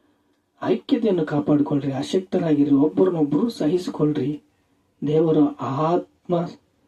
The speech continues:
ಸಹವಾಸದಿಂದ ಐಕ್ಯತೆಯನ್ನು ಕಾಪಾಡಿಕೊಳ್ಳ್ರಿ.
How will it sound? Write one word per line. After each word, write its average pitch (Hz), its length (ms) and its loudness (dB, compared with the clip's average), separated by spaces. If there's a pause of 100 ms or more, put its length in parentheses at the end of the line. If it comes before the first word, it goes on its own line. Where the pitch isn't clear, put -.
(380)
ಸಹವಾಸದಿಂದ 147 920 2
ಐಕ್ಯತೆಯನ್ನು 143 680 2
ಕಾಪಾಡಿಕೊಳ್ಳ್ರಿ. 139 840 -6